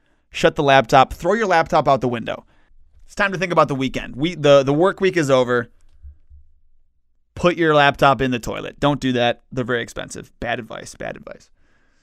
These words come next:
Here is, if you're having relationship issues, here's one way maybe to go about solving them. There's a couple in Ukraine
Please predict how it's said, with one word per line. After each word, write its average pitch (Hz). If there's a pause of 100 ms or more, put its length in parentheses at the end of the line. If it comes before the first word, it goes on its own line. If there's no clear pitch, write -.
(560)
Here 262
is, 196
if 156
you're 180
having 220
relationship 165
issues, 170
here's 175
one 160
way 139
maybe 135
to 135
go 131
about 127
solving 131
them. 147
There's 139
a 135
couple 208
in 160
Ukraine 143